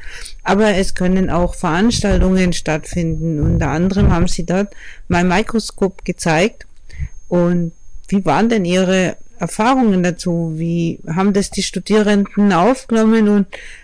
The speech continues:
wie fanden Sie es selber?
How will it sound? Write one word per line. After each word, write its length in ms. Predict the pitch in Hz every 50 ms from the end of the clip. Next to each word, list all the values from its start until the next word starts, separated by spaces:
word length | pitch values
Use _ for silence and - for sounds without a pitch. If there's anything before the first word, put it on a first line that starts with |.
| - - -
wie 360 | 180 170 - - 208 233 233
fanden 520 | 226 - 196 170 185 208 208 208 - 196
Sie 220 | - - - 214 202
es 160 | 185 - - - - 180
selber? 600 | - - - - - 214 226 254 233 170 139 156